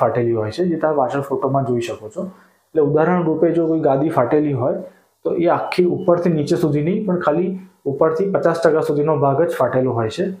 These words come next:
અને મોટાભાગના કેસમાં grade two ટેરમાં પણ ઓપરેશનની જરૂર રહેતી નથી. એના માટે physiotherapy, ઘૂંટણ માટે knee cap, પછી અમુક special દવાઓ અને જમીન પર ઉઠવા બેસવાનું બંધ કરવું,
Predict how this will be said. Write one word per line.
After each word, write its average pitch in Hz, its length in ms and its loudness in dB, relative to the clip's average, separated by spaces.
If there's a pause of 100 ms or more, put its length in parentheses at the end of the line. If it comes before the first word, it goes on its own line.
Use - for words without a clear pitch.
(640)
અને 147 140 0 (100)
મોટાભાગના 175 640 2
કેસમાં 147 420 -2
grade 151 240 2 (120)
two 175 200 4
ટેરમાં 147 360 2
પણ 180 200 0 (320)
ઓપરેશનની 147 640 0
જરૂર 139 200 0 (120)
રહેતી 117 320 -2
નથી. 101 260 -8 (580)
એના 151 300 -2
માટે 151 140 0 (100)
physiotherapy, 147 800 0
ઘૂંટણ 139 340 2
માટે 139 240 0 (140)
knee 147 240 -2
cap, 160 180 4 (880)
પછી 143 560 -2
અમુક 135 240 0
special 131 400 0
દવાઓ 151 360 4 (160)
અને 143 240 0
જમીન 143 260 0 (100)
પર 160 200 2
ઉઠવા 147 300 2
બેસવાનું 143 440 0
બંધ 139 280 0
કરવું, 151 260 2